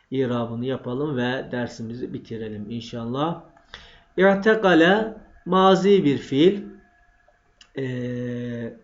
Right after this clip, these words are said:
mazi bir fiil. Dolayısıyla i'tekale dediğimiz zaman f-, lamel harfine bakıyoruz. Fetha üzere, fetha üzere mebni diyeceğiz. Es sultat onun failidir.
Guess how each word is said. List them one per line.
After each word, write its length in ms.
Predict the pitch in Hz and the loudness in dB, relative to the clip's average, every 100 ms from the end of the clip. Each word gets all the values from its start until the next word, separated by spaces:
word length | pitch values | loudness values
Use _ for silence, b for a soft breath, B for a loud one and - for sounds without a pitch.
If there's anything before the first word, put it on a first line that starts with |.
| _ | _
mazi 480 | 147 147 139 127 123 | -4 -2 0 -2 -2
bir 100 | 120 | -4
fiil. 400 | - 120 135 170 - B B _ | -6 -6 -4 -6 -8 B B _
Dolayısıyla 840 | 143 147 139 - 123 117 147 165 - | 0 2 0 -2 -4 -2 -2 -4 -2
i'tekale 920 | 147 143 139 156 165 151 139 135 123 | -2 -2 -4 -6 -4 -2 0 0 0
dediğimiz 360 | 131 123 117 110 | 0 0 -4 -6
zaman 240 | 131 165 | -6 -6
f-, 380 | - - - - | -8 -20 -18 -6
lamel 320 | 139 147 151 | -2 -2 -2
harfine 400 | 131 123 120 113 | -2 -4 -6 -10
bakıyoruz. 440 | 110 110 131 170 - | -10 -10 -6 -6 -4
Fetha 300 | 151 143 190 | -6 -2 -2
üzere, 340 | 147 123 107 | 0 -2 -4
fetha 240 | 139 143 147 | -6 -4 -2
üzere 280 | 120 151 | -2 -2
mebni 520 | 151 139 139 131 120 107 | -2 -4 -6 -4 -6 -6
diyeceğiz. 380 | 98 110 98 - | -12 -12 -12 -6
Es 140 | 147 | -8
sultat 500 | - 156 147 170 165 | -4 -8 -4 -4 -2
onun 240 | 147 135 120 | -4 -6 -8
failidir. 760 | - 123 117 110 110 160 202 | -6 -4 -4 -8 0 2 2